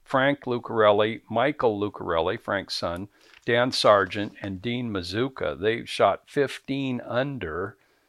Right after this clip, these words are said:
and they won by seven shots. And there was a good turnout this year.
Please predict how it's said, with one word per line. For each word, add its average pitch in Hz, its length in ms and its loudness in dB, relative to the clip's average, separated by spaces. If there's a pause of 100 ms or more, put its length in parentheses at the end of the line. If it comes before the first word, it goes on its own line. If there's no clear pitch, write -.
(420)
and 101 580 -6
they 110 220 0
won 113 420 -2
by 95 260 4
seven 113 640 0
shots. - 1040 -2
And 95 240 -8
there 127 140 -4
was 107 180 -6
a 107 60 -10
good 123 240 -4
turnout 113 460 -2
this 117 280 -8
year. 107 260 0